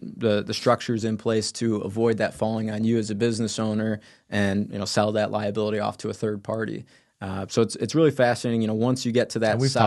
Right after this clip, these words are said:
Speaker 2: talked about it, and I was, like, floored when you told me this years ago. I
Speaker 1: Yeah.
Speaker 2: was like, "You can do what?" That's just
Speaker 1: Yeah.
Speaker 2: such a cool concept, you
Speaker 1: Yeah,
Speaker 2: know, but
Speaker 1: well,
Speaker 2: you're
Speaker 1: 'cause
Speaker 2: playing a different game at that level,
Speaker 1: Right,
Speaker 2: honestly, so
Speaker 1: right.
Speaker 2: there's part of it.
Speaker 1: Yeah, I mean, you, you know, you really gotta think when you do get together with, you know, a hundred, two hundred other companies,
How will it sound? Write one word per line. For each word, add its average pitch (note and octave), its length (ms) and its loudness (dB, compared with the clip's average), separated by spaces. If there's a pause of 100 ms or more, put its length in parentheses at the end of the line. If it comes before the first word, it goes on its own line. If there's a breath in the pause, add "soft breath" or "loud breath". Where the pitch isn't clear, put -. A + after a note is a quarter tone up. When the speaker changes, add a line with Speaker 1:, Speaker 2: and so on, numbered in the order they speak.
Speaker 2:
talked A2+ 120 2
about G#2+ 220 4
it, A2+ 100 -2
and A2 100 -2
I G#2+ 60 2
was, G#2 180 -4
like, F#2+ 260 0
floored G2 540 -2
when G2 80 -6
you F#2 80 -4
told G2 240 -6
me F#2+ 60 -4
this F2+ 140 -4
years C3 240 6
ago. C#3+ 80 2
I - 20 2
Speaker 1:
Yeah. - 40 2
Speaker 2:
was F#2+ 80 -2
like, - 160 -6
"You A#2 120 0
can G2 220 -6
do F2 340 -6
what?" F#2 340 0
That's C#3 100 2
just D3 300 8
Speaker 1:
Yeah. G#2 160 4
Speaker 2:
such B2 160 -2
a A2 60 -8
cool A2 320 -2
concept, G2 640 -6
you C3 80 4
Speaker 1:
Yeah, F#3+ 60 6
Speaker 2:
know, A3+ 40 6
but F3+ 60 2
Speaker 1:
well, C3+ 80 8
Speaker 2:
you're C#3 80 6
Speaker 1:
'cause D#3 100 6
Speaker 2:
playing F#3 220 0
a G3 40 -4
different F3 380 -6
game F#3+ 220 -2
at F3 100 -6
that F3 200 -4
level, D#3 360 -2
Speaker 1:
Right, A#2 300 6
Speaker 2:
honestly, B2+ 240 2
so A#2 80 4
Speaker 1:
right. G2+ 180 2
Speaker 2:
there's C3 220 0
part C3+ 240 -4
of F#2+ 100 -6
it. G2+ 160 -4
Speaker 1:
Yeah, A#2 300 4
I G#2+ 40 0
mean, A2 160 2
you, A#2 100 2
you A2+ 100 -2
know, A2+ 100 0
you A2 220 0
really C3+ 200 4
gotta A#2 140 6
think A2+ 260 -2
when A2 140 -2
you A2 100 0
do C3+ 200 0
get B2+ 200 2
together A2+ 460 2
with, A2 380 -2
you G2+ 80 -10
know, F#2+ 80 -4
a F#2+ 40 -6
hundred, A2+ 460 0
two C3 200 2
hundred A#2 280 -2
other G#2+ 180 0
companies, A#2 680 -2